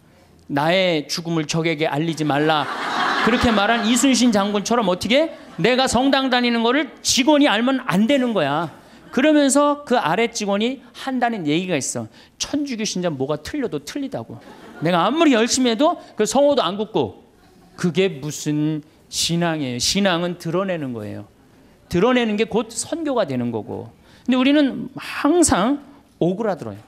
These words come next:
항상. 예수님은 율법서에서 가장 큰 계명이 무엇이냐고 묻는 율법 교사에게 당연히 이렇게 말씀하십니다.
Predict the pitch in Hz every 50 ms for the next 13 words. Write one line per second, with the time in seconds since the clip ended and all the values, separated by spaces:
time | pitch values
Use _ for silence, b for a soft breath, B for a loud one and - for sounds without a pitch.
0 | _ _ - - - 233 233 202 - - 104 - - _ _ B B B B B
1 | B B B B B B B B - 180 208 - 269 247 247 240 208 202 226 226
2 | - 160 185 226 214 - 240 233 - - - 202 190 185 - 170 147 151 175 185
3 | 160 120 104 101 - - - _ _ _ _ _ _ _ - - 156 156 196 240
4 | 247 254 247 - - - 269 262 247 180 180 185 196 190 185 185 190 185 160 160
5 | 135 165 185 208 214 208 - 208 185 170 165 165 165 143 139 147 151 143 139 156
6 | 160 - 151 170 196 190 - 214 208 214 - - - - 143 143 165 156 143 135
7 | 123 139 175 254 320 320 - B B B B B B _ _ _ _ _ _ _
8 | - - - 143 165 226 269 233 196 170 156 170 185 185 - 180 147 123 123 -
9 | - 131 123 117 - - 117 107 95 107 98 95